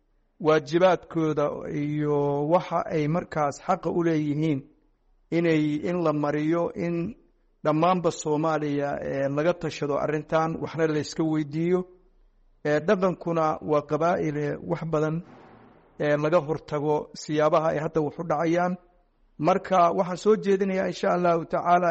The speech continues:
in arrintan, een, dhaqanku u istaago, Ilaahay shareecadiisa loo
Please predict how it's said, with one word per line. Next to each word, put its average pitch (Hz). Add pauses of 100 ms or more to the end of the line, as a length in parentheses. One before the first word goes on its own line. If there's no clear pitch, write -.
in 170
arrintan, 165 (200)
een, 147 (260)
dhaqanku 190 (100)
u 220
istaago, 190 (920)
Ilaahay 175
shareecadiisa 170
loo 165